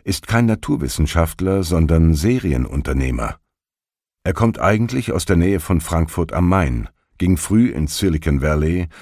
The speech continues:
baute einige Firmen erfolgreich auf, verkaufte sie und hatte auf einmal viel Geld, das er in neue Firmen stecken wollte. So machen es viele hier,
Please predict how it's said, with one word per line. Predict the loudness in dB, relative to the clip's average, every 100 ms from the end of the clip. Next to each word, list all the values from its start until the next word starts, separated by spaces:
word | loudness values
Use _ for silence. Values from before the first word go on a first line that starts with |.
| -10 0
baute | 2 2 -2
einige | 0 0 0 -2
Firmen | 0 2 2 0
erfolgreich | -4 -2 -2 -2 -8 -6
auf, | -6 -4 -6 -12 -18 _ _
verkaufte | -4 0 2 2 -2 -4
sie | -4 -4 -4
und | -2 -2
hatte | 0 -2
auf | -2 -4
einmal | -2 0 -2
viel | -2 0 0
Geld, | 2 0 0 -2 -8 -20 -20 -8
das | -6 -4
er | 0
in | 2
neue | 4 2
Firmen | 0 -2 0 -2
stecken | -4 -6 -4 -4
wollte. | -4 -4 -8 -10 -14 _ _ _ _ _ _ _
So | 0 2 2
machen | 0 -2 -6
es | -6
viele | -8 -6 -4
hier, | -4 -6 -8